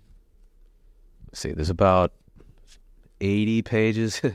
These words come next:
<laughs> maybe seventy, eighty pages left in the book. And then that's, like, the great finale of the book, of what happens in the gymnasium after they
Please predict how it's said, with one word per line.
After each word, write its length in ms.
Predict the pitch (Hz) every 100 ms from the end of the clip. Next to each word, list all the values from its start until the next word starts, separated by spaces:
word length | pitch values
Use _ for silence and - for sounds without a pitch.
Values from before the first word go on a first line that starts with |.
| - _ _
<laughs> 440 | _ _ _ _
maybe 160 | 107 104
seventy, 320 | 117 113 110
eighty 220 | 110 104
pages 400 | - 107 95 87
left 280 | 92 92 -
in 80 | 95
the 80 | 87
book. 380 | 90 76 82 -
And 300 | 95 85 80
then 100 | 78
that's, 260 | 80 82
like, 180 | 85 82
the 80 | 85
great 440 | 80 80 80 -
finale 640 | - - 87 90 92 92 90
of 240 | 92 78
the 100 | -
book, 380 | 73 87 78 78
of 160 | 78 85
what 320 | 87 98 - _
happens 600 | - 98 95 95 92 87 - _ _ _ _
in 160 | 127 151
the 80 |
gymnasium 880 | 147 123 107 98 95 90 95 98 92 - _ _ _ -
after 580 | 107 107 120 117 110 - _ _ _ _
they 540 | 92 98 95 92 90